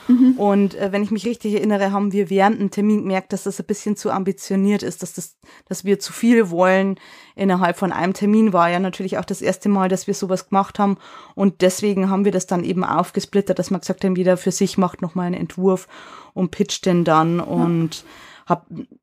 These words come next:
Speaker 2: ich glaub, wenn man das versucht, auch in einem Termin zu machen, zumindest ist, hatte ich das Gefühl da bei uns, irgendwann ist dann die Luft raus, wenn es zu
Speaker 1: Mhm.
Speaker 2: lange geht. Also dann,
Speaker 1: Ja, auf
Speaker 2: ja,
Speaker 1: jeden
Speaker 2: äh,
Speaker 1: Ja,
Speaker 2: Pausen hin
Speaker 1: stimmt.
Speaker 2: oder her. Also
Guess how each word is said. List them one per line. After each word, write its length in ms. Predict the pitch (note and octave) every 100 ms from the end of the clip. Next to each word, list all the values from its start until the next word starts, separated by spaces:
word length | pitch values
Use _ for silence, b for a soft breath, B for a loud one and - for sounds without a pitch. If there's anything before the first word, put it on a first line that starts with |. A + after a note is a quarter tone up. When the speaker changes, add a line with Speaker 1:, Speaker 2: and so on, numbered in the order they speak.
| _
Speaker 2:
ich 180 | G3 -
glaub, 200 | G#3 F#3+
wenn 120 | G#3+
man 100 | G#3+
das 140 | G#3+
versucht, 340 | - G3+ A3+ D3
auch 120 | D3+
in 80 | G#3
einem 280 | - F#3+ G#3+
Termin 320 | A#3 G#3+ G#3
zu 140 | -
machen, 260 | G3+ F#3+ A3
zumindest 400 | - G#3 G3+ -
ist, 320 | B2+ - -
hatte 200 | F#3+ -
ich 120 | -
das 160 | - G3
Gefühl 200 | - G#3
da 80 | F#3+
bei 160 | F#3 F3
uns, 320 | G3+ G#3 - B B
irgendwann 300 | G3+ G3+ F#3
ist 140 | F#3 -
dann 100 | G3
die 80 | F3
Luft 320 | F3 G3 -
raus, 300 | D3+ D3+ D#3
wenn 80 | E3+
es 60 | F3+
zu 180 | G#3+
Speaker 1:
Mhm. 60 | G#3
Speaker 2:
lange 260 | D#3+ D#3+ D#3+
geht. 300 | E3 D#3 -
Also 260 | E3+ D#3+ D#3+ B B B B B B
dann, 440 | - D#3+ D#3+ - C#3+ _ _
Speaker 1:
Ja, 240 | A3 A3 F#3+
auf 100 | F#3+
Speaker 2:
ja, 80 | -
Speaker 1:
jeden 260 | G3+ F#3 -
Speaker 2:
äh, 80 | G#3+
Speaker 1:
Ja, 240 | G3+ G3
Speaker 2:
Pausen 280 | F#3+ F#3 G3
hin 100 | G#3
Speaker 1:
stimmt. 120 | G3+ F#3+
Speaker 2:
oder 60 |
her. 380 | E3+ E3+ E3 D#3+ E3 -
Also 400 | - E3 D#3+ D#3+